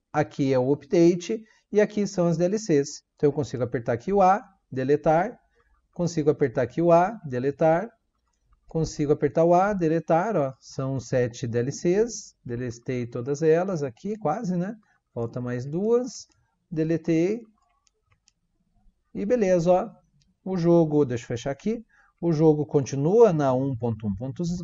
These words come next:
ponto um, né? E ele vai continuar funcionando, só que sem as D L Cs. Sei lá, você resolveu terminar o jogo primeiro, pra depois pôr as D L Cs,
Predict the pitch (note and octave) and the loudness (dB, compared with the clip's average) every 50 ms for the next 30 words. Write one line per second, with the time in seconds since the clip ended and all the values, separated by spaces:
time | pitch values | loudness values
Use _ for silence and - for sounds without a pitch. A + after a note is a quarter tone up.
0 | D3+ - D3 C#3 C#3+ D3 B3+ B3+ B3 C4 D4 D#4+ C#4 B3 C#4+ D4 _ _ _ _ | -2 2 2 2 2 0 0 2 2 2 2 0 -2 -2 -4 -6 _ _ _ _
1 | _ _ - A3+ A3+ A#3+ B3+ C4+ B3 B3 B3 A3+ G3 F3+ - G#3+ G3+ - G3+ E3 | _ _ -6 -4 -2 -2 2 2 2 4 4 4 4 4 4 2 0 2 2 0
2 | D3+ D3+ - - C4 B3+ A3+ F#3 F#3+ G3 G3 B3 - - - - G3 F#3+ - - | 0 0 -2 -2 -2 2 2 4 4 2 0 -2 -6 -8 -2 0 0 0 0 -2
3 | C4+ - - F#3+ E3 E3 D#3+ E3 F3+ G3 G3+ - - - - - G#3 A3 G#3+ D3 | -6 -4 -2 0 0 2 2 2 2 2 0 -2 -6 -8 -4 0 2 2 4 2
4 | A2 - D3+ D3+ C#3+ D3 D#3+ D3+ D#3+ F3 E3+ E3+ E3 D3+ D3+ D3+ D3+ C#3+ B2+ D3+ | 2 4 4 4 6 6 4 4 4 2 2 2 0 0 2 2 2 2 2 2
5 | D#3 D3+ D#3+ - - G#3+ G3+ G3 G#3+ A3+ G3+ F3+ - D#3 C#3+ C3+ D3 C#3+ - D3+ | 2 0 -2 -4 -2 0 4 6 6 6 6 4 2 0 0 2 0 0 0 2
6 | D#3+ F3 F#3+ F3+ F3+ - D#3 C#3 C#3+ C3+ C#3 D3 C#3+ E3 E3 E3+ - G3+ A3+ A#3 | 2 2 0 -2 -4 -2 -2 -2 -2 -2 0 0 0 0 -2 0 4 6 6 6
7 | A3+ - | 4 0